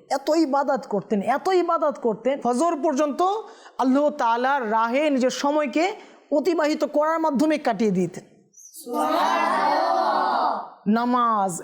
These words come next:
Speaker 1: জিকির, আজকার, তাসবিহ, তাহলিল, বিভিন্ন ইবাদতের মাধ্যমে ওনারা ওনাদের সময়কে অতিবাহিত করতেন। আর আজকে মাআদাল্লাহ আমরা কি করছি, আমাদের অবস্থা কি? আমরা ভাবি ঈদের রাত,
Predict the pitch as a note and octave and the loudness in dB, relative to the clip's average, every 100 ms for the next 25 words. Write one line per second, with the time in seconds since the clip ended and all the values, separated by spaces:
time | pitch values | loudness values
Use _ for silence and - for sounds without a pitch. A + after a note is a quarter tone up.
0 | G#3 F#3+ C4 C4+ B3 A3 - B3 - B3+ | 0 2 2 2 2 2 -2 -6 -4 -2
1 | A#3 G#3+ F3+ F3+ - C4+ A3+ B3+ - A3 | 0 0 -2 -2 -2 0 2 0 0 -4
2 | - A3+ A3+ G#3 F3+ A#3+ C#4+ D#4 D4+ B3+ | -2 0 2 2 0 0 2 2 4 2
3 | A#3 B3+ A3+ A3+ A3+ F#3+ F3+ A#3+ A3+ G#3 | 2 0 0 -2 -2 0 0 0 2 2
4 | G#3 G#3+ G#3+ - A#3 B3+ B3+ F#4 - - | 2 0 -2 -4 -2 -2 -2 -6 -8 -20
5 | _ _ G3+ G#3 F3+ F3+ - - - - | _ _ -2 2 2 0 -2 -6 -12 -16
6 | - - _ _ _ _ _ _ - D#3 | -20 -20 _ _ _ _ _ _ -10 -6
7 | F3+ - C4 A#3 A3 G#3+ A#3 C#4 E4 - | -4 0 2 2 2 0 0 -2 -4 -12
8 | - _ _ _ _ - C#4 F4 G4 G4 | -20 _ _ _ _ -6 -2 0 0 0
9 | F4+ A#3+ A3 C#3+ - - - _ _ - | 0 2 0 0 -6 -6 -14 _ _ -18
10 | - C4 F4+ F#4 E4 D4+ F#4+ - - D4 | -6 -2 0 2 2 2 0 -2 -2 -4
11 | G3+ F3+ - - _ _ _ _ - A#3+ | -2 -8 -8 -18 _ _ _ _ -8 -4
12 | C#4 E4+ C#4 C4 C4 F4+ G#4 G#4+ - D#4 | 0 0 2 0 2 4 4 2 2 0
13 | D4+ F#4 E4 D#4 B3 | 2 0 2 2 0